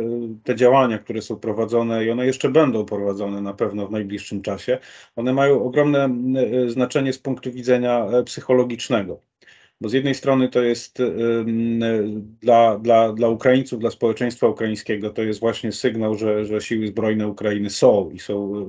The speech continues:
są, są skuteczne, a więc chodzi o utrzymanie morale, bo one ciągle jest wysokie, ale, a, rzeczywiście ta wojna będzie, będzie trwała, no, jeszcze długo, a Ukraina jest coraz bardziej zniszczona też, pamiętajmy.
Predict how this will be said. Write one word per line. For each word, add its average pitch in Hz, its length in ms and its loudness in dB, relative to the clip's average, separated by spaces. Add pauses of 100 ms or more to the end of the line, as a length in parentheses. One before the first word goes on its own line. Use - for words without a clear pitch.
(120)
są, 101 280 -4 (360)
są 110 200 -4
skuteczne, 113 720 0 (440)
a 110 100 -4
więc 113 160 -4
chodzi 123 220 2
o - 20 2
utrzymanie 123 520 0
morale, 117 440 4
bo 98 100 -10
one 110 200 -6
ciągle 127 320 -2
jest 113 140 -6
wysokie, 120 500 2
ale, 104 200 -4 (520)
a, 110 180 -6
rzeczywiście 107 500 -10
ta 113 120 0
wojna 113 280 0
będzie, 110 420 -4
będzie 107 320 -6
trwała, 110 560 2 (280)
no, 120 200 -6
jeszcze 120 260 0
długo, 110 400 0
a 104 40 -2
Ukraina 110 460 -2
jest 107 140 -6
coraz 110 220 0
bardziej 117 340 0
zniszczona 127 560 0
też, 85 240 -14
pamiętajmy. 95 680 -8